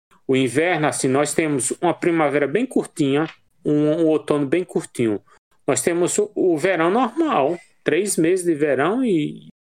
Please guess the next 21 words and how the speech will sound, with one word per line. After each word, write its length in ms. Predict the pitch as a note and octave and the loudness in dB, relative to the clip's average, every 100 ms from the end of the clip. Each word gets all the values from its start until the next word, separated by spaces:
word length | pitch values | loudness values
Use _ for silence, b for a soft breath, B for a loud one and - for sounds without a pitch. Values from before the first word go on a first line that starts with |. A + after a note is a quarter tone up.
| _ _ _ - | _ _ _ -4
e 100 | B2 | 0
às 220 | D3 - | 0 2
vezes 380 | D3+ F#3+ - A3 | 0 0 -2 -2
você, 220 | - F3+ | -2 -2
você, 400 | G3 E3+ - G3+ | -2 -4 -2 -2
você 200 | - D#3 | 0 0
tem 120 | E3+ | 0
uma 100 | E3+ | 0
diferença 440 | D3+ - D#3 E3 - | 0 0 0 0 2
de 40 | |
noventa 400 | E3 C#3+ G#3 D4 | 0 2 0 0
graus, 420 | C4+ F3 D#3 C3 A#2+ - _ _ _ | 0 0 0 -2 -8 -20 _ _ _
do 100 | B2+ | -2
dia 160 | C#3+ | 0
mais 320 | D3 F3 G3 - | 2 0 0 0
frio 160 | F3+ | 0
pro 120 | - | 0
dia 160 | G3+ A3 | -2 0
mais 240 | G#3+ A3 | 0 -2
quente 360 | - F#3+ E3+ E3+ | 0 0 0 0
da, 280 | B2 A2+ A2 | -2 -2 -4